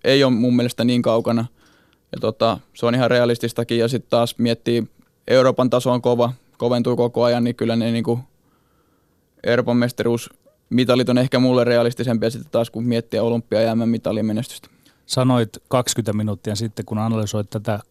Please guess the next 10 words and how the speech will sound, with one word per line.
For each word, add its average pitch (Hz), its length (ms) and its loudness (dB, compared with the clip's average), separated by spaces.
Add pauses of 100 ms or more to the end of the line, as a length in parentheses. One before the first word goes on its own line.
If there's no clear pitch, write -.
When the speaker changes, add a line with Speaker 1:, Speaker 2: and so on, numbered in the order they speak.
(180)
Speaker 2:
päättynyttä 107 600 -4
kautta, 110 480 -2
että 92 200 -10
pikkusen 107 520 -6
jäi 113 180 -2
piippuun, 104 520 -4
että 95 160 -10
olisi 98 120 -8
voinut, 101 320 -6 (340)
ö, 95 80 -8